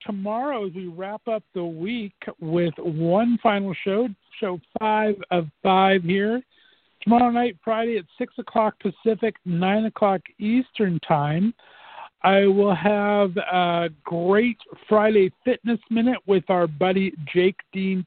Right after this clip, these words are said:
Taylor. Of course, you know he rotates off with our friend Jason Caceres, but tomorrow is Jake's turn, so he's gonna be calling in live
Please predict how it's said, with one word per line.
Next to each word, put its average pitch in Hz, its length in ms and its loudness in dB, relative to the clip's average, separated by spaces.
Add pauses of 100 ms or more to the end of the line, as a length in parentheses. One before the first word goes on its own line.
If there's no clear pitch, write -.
Taylor. 208 360 2
Of 190 100 -6
course, 185 300 -4
you 190 80 -6
know 185 180 -2
he 175 120 -2
rotates 175 480 -2
off 175 260 -2 (680)
with 180 300 6 (120)
our 175 200 2
friend 180 360 0
Jason 175 360 0
Caceres, 202 640 4
but 156 160 -2 (220)
tomorrow 190 540 2
is 170 140 -2 (300)
Jake's 185 440 2 (580)
turn, 233 340 4
so 226 100 2
he's 180 240 2
gonna 190 180 2
be 190 180 2
calling 196 460 0
in 185 240 -2
live 196 500 2